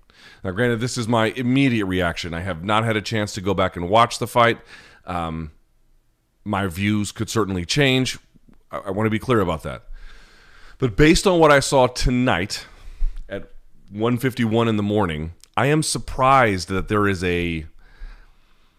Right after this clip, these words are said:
I think people seem a little bit let down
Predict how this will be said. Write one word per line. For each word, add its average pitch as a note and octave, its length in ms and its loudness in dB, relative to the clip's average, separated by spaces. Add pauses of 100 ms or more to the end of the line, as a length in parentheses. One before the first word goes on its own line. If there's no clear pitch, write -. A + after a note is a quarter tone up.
(260)
I - 40 -8
think C3 200 0
people C3+ 260 0
seem B2 240 2
a A2+ 40 6
little G#2+ 260 2
bit B2+ 120 2
let G#2 300 2
down G2+ 480 -2